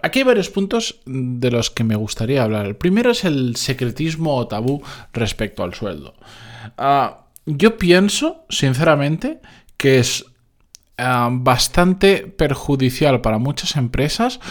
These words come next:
o es una mala práctica el hecho de que los sueldos sean un secreto o sean un tabú.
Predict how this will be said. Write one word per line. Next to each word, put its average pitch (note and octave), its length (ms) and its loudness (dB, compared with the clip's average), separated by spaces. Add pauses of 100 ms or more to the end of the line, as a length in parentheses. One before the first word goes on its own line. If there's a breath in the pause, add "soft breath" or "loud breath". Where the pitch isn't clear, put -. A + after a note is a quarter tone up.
(180 loud breath)
o B2 80 0
es C3 140 -2
una D3 100 -2
mala A#2+ 260 -2
práctica F#3 560 -4 (300 loud breath)
el A#2 160 0
hecho D#3+ 240 0
de G3 160 0
que G#2+ 600 -2
los A2 360 -4
sueldos E3 560 -2
sean B2 260 0
un B2+ 120 -2
secreto D3+ 680 -4
o C3+ 160 -2
sean A2+ 440 -4
un A#2 460 -4
tabú. G#2 380 -6